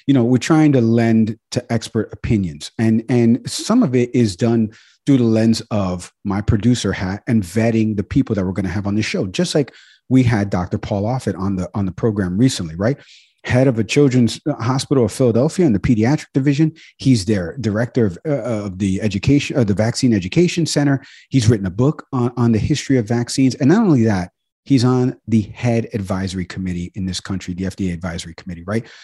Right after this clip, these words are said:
Uh, uh, an expert in, in the field of vaccinations and specifically what vaccinations look like for pediatrics, right? Kids under, under the age of seventeen. Um, Joe Rogan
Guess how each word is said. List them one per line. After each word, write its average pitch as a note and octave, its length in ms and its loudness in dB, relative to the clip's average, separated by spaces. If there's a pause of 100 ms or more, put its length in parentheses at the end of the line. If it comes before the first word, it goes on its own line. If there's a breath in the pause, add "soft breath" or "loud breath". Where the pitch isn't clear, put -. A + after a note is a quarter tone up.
(340 loud breath)
Uh, C#3 200 0
uh, E3 160 2
an F3 100 4
expert C#3 520 0 (120)
in, C#3 180 4
in C3+ 160 6
the A#2 100 4
field C3 600 0
of G2+ 300 -2 (160)
vaccinations A2+ 800 -2
and A#2+ 100 0
specifically B2+ 760 -2 (340 soft breath)
what C#3 280 -2
vaccinations A2+ 680 -2
look G2+ 160 -8
like F2+ 240 -8 (200)
for F#2 420 -2
pediatrics, F3 640 -4
right? A#2+ 180 0 (140)
Kids B2+ 300 0
under, A2+ 280 -2
under A2+ 160 2
the G2+ 160 0
age F#2+ 140 -4
of F2 60 -8
seventeen. F2+ 460 -8 (400 soft breath)
Um, A#2+ 380 2 (720 soft breath)
Joe D#3 160 4
Rogan D3 440 4